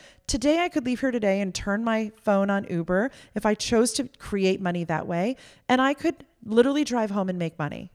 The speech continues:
on the way home, right? So it's shifting the things that we say to ourselves. What opportunities am I not seeing?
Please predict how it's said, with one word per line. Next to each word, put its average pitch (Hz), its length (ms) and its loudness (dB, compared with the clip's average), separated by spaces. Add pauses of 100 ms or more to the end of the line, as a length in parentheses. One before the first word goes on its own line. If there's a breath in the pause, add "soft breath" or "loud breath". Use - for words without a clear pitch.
(100)
on 214 220 4
the 196 80 2
way 175 160 0
home, 160 420 -6
right? 202 320 -2 (320 loud breath)
So 262 480 4 (420 soft breath)
it's 269 300 0
shifting 370 720 -2
the 339 100 -4
things 220 240 -4
that 233 100 -4
we 214 80 -4
say 185 220 -4
to 180 60 -2
ourselves. 170 500 -6 (400 soft breath)
What 208 320 4
opportunities 302 640 0
am 233 120 -2
I 214 80 -2
not 196 200 -2
seeing? 175 480 -4